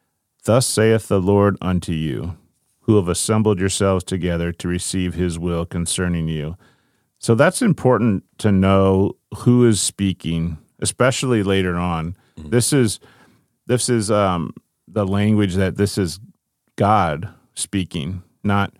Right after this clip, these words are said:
Speaker 1: not Joseph, not anybody else. "Thus saith the Lord unto you."
Speaker 2: Right.
Speaker 1: Um, it says, "It's pleasing that you've come together." I'm not gonna read everything, but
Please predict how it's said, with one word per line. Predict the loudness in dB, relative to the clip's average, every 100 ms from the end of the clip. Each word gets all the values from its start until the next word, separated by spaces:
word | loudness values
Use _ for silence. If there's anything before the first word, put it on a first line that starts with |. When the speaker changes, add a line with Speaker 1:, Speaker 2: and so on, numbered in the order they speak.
| _ _
Speaker 1:
not | -2 -2
Joseph, | 0 -2 -2 -4 -2
not | 0
anybody | 0 -2 -2 -2
else. | -4 -6
"Thus | -2 4 4
saith | 2 2 4 2 0 -4
the | -2
Lord | 2 2 2 0 -2
unto | -2 -2 -2
you." | -4 -4 -4 -8 _ _ _ -16
Speaker 2:
Right. | -14 -14 _ _ _ _ _ _ _ _ _ _ _
Speaker 1:
Um, | -2 2 2 2 0 0 -4 _ _ _ _ _ _ _ _ _ _ _ _ _ _ _ -2
it | -2
says, | 4 4 4
"It's | -2
pleasing | 0 2 4 4
that | 2 2
you've | -2
come | 0 0 0
together." | 0 2 2 2 0 0 -4
I'm | -4 0
not | 0
gonna | 0 -2
read | 0
everything, | 0 -2 -4 -4 -2 -2 -6 _ _ _ 0
but | 2 2